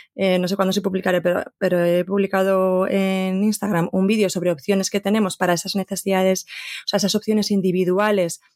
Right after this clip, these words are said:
que puedan decidir, pero si nos quedamos solo en eso, también estamos fallando en una pata. ¿Por qué? Porque entonces, eh, no estamos dando oportunidades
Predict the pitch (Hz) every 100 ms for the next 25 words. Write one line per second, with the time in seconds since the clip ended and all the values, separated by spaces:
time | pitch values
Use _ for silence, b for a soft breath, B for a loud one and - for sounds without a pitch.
0 | _ - 175 196 185 190 190 180 208 208
1 | 277 381 _ B B 214 208 214 202 180
2 | 196 180 202 294 262 208 196 196 302 370
3 | _ - 190 185 190 226 381 - _ _
4 | - - 196 202 185 180 190 180 175 196
5 | 370 - 180 - B B B 190 262 262
6 | - _ _ _ 190 196 185 240 - -
7 | - 208 190 - - 208 220 254 240 233
8 | 233 226 220 220 214 208 208 233 247